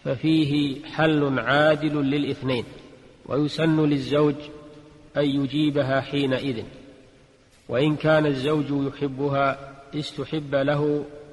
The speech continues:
وإن كان الزوج يحبها استحب لها أن تصبر ولا تفتدي منه.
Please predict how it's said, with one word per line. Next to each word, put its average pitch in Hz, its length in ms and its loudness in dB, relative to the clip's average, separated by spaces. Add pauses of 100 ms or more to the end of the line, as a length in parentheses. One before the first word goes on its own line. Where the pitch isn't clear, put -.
(600)
وإن 147 260 0
كان 156 300 2
الزوج 139 460 0
يحبها 151 1080 0
استحب 143 600 -6
لها 143 760 0
أن 131 140 -2
تصبر 143 600 -2 (100)
ولا 143 280 0
تفتدي 135 640 -4
منه. 135 140 -2